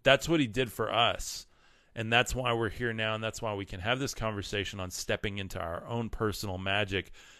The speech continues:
because that magic is gonna be connected directly to the Father if we go through that door. And I'm not here to tell anyone that you have to go to an altar and confess the literal name of Jesus, because, by the way, he has a name that not anyone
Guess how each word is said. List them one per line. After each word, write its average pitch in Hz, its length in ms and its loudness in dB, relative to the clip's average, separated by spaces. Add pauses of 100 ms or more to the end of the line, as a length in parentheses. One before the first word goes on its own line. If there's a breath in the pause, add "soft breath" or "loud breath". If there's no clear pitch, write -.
because 110 240 0
that 131 180 10
magic 131 380 4
is 110 80 0
gonna 113 160 0
be 104 140 0
connected 104 500 -4
directly 95 480 0
to 95 200 -8
the 90 100 -10
Father 90 420 0
if - 260 -6
we 107 80 0
go 87 420 -2 (140)
through 87 360 -4
that 82 280 -4
door. 87 320 0 (320 soft breath)
And 95 120 -6
I'm 107 80 -2
not 117 180 2
here 117 160 0
to 98 60 -6
tell 113 300 2
anyone 107 480 0 (320 soft breath)
that - 180 -6
you 117 80 2
have 107 180 4
to 104 80 -10
go 101 360 2
to 107 200 -2
an 104 80 2
altar 104 380 4
and 98 100 -4
confess 101 480 -2
the 98 260 -2 (380 soft breath)
literal 123 800 8
name 107 300 -4
of 90 80 -6
Jesus, 107 400 -2
because, 98 260 -4
by 113 180 6
the 110 80 4
way, 104 140 6
he 123 200 -2
has 110 180 0
a 107 60 -4
name 104 260 -2
that 101 160 -6
not 101 320 0 (200)
anyone 117 640 0